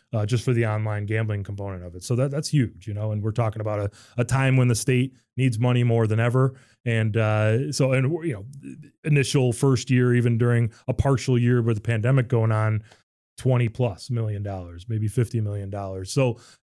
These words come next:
uh, big numbers in terms of tax revenue. Most of that, by the way, is coming from the online casino part of it, playing the blackjack on your phone as opposed to the sports.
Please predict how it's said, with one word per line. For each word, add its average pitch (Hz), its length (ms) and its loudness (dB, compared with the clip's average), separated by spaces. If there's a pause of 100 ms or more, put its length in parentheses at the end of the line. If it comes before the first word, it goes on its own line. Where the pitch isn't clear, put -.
uh, 135 40 -4 (600)
big 170 180 0
numbers 127 400 0
in 117 100 -4
terms 123 220 -2
of 107 100 -4
tax 127 320 -2
revenue. 120 440 2 (240)
Most 165 240 0
of 170 80 2
that, 151 180 2
by 135 160 2
the 131 80 2
way, 127 280 4
is 143 200 -2
coming 139 220 2
from 127 160 2
the 120 100 2
online 120 340 0
casino 135 440 0
part 139 240 2
of 135 100 2
it, 139 160 -2 (240)
playing 127 200 0
the 120 60 0
blackjack 120 520 0
on 113 120 0
your 110 120 -2
phone 113 380 -2 (260)
as 120 140 0
opposed 110 220 0
to 110 60 2
the 98 100 -2
sports. 117 380 0